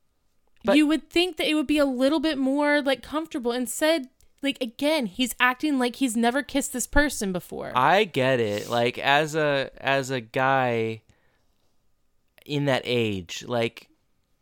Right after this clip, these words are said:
Speaker 1: he kissed her, yes. He's kissed her, and it's been a normal kiss, and it's been fine.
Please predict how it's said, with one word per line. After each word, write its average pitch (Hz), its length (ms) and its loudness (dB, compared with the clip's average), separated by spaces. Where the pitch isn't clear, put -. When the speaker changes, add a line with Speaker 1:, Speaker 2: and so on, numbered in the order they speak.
Speaker 1:
he 156 140 -6
kissed - 400 -4
her, 117 120 -6
yes. 98 600 -6
He's 127 160 -6
kissed 160 320 -6
her, 156 140 0
and 120 120 -2
it's 113 80 -8
been 127 160 -4
a 120 80 0
normal 120 400 -2
kiss, 110 460 -6
and 101 180 -8
it's 104 140 -12
been 107 180 -6
fine. - 560 -8